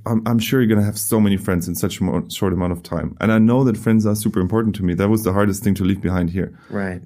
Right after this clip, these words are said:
Speaker 2: Yeah,
Speaker 1: But,
Speaker 2: yeah.
Speaker 1: um, so I think I was on this mission, on this hunt to <laughs> accomplish a lot of friends, which sounds a bit sad,
Speaker 2: <laughs>
Speaker 1: but, um, I think things stabilized <laughs> after a while.
Speaker 2: Or maybe, well, maybe you're just building that giant outer circle much faster.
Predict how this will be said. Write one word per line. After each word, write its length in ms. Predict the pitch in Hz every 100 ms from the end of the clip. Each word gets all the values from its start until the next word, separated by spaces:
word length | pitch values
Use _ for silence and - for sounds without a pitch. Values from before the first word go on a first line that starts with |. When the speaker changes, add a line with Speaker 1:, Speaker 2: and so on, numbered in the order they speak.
| -
Speaker 2:
Yeah, 140 | 113
Speaker 1:
But, 80 | 104
Speaker 2:
yeah. 140 | 101
Speaker 1:
um, 420 | 98 95 92 87 - -
so 300 | - - 92 -
I 80 |
think 300 | 92 - 104
I 60 | 85
was 160 | 107 98
on 100 | 92
this 180 | 85 -
mission, 440 | 101 - 101 107
on 100 | -
this 160 | 95 -
hunt 420 | - 92 107 107
to 140 | 110 90
<laughs> 120 | 87
accomplish 580 | - 101 120 - 92 -
a 60 | -
lot 220 | - 92
of 120 | -
friends, 340 | 98 - - - - -
which 160 | 117
sounds 320 | - 104 104
a 20 | 92
bit 120 | 92
sad, 520 | - 92 135 175 175 208 -
Speaker 2:
<laughs> 160 | -
Speaker 1:
but, 320 | 104 101 -
um, 440 | 104 101 101 104 - - _
I 80 | 117
think 220 | 135 147 - - _
things 220 | 143 131
stabilized 560 | - 104 101 82 80 -
<laughs> 80 | 139
after 180 | - 151
a 40 |
while. 260 | 127 - 170
Speaker 2:
Or 40 |
maybe, 180 | 185 202 139
well, 100 | 147
maybe 240 | 165 208
you're 100 | 208
just 220 | 143 139 113
building 400 | 123 131 120 104
that 240 | 98 -
giant 380 | - 113 101 98
outer 200 | 107 110
circle 440 | 110 101 101 101 - _
much 240 | 117 113 -
faster. 580 | 113 117 127 92 95